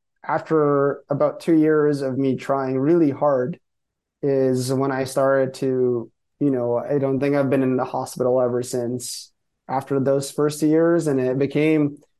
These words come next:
the, the way I knew I was getting better was, well, A, like, weight gain was one big indicator, obviously symptom reduction, but I could tell, like, oh, I only ended in, in the hospital three times this month versus four.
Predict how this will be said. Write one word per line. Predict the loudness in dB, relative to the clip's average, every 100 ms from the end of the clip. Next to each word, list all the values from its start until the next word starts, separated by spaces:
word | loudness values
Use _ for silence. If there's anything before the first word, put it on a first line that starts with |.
| _ -2
the, | 0 2
the | 2 4
way | 6 6
I | 4
knew | 4
I | 2
was | 2 0
getting | 0 0
better | 0 0 0 0
was, | 0 -2
well, | 0 0 4
A, | 4 4
like, | 2 0
weight | -2 -2 -2
gain | -4 -4 -4 -6
was | -6
one | -6 -6 -2
big | 0 2
indicator, | 2 0 0 0 2 2 0
obviously | 0 -2 -4
symptom | -2 -2 0 0 0 -2 -4 -4
reduction, | -2 -2 -2 -2 0 -2 -4 _ _ _ -4
but | 2 2 2 -2 -4
I | -2
could | -2 0
tell, | 2 4 4
like, | 2 0 0
oh, | 2 4
I | 2
only | 2 2 2
ended | 2 2
in, | 0 -2 -2
in | 0 2
the | 2
hospital | 0 0 0 0
three | 0 0
times | 0 0 2
this | 0 0 0
month | 0 -2 -2
versus | -2 -2 -4 -4
four. | -2 -2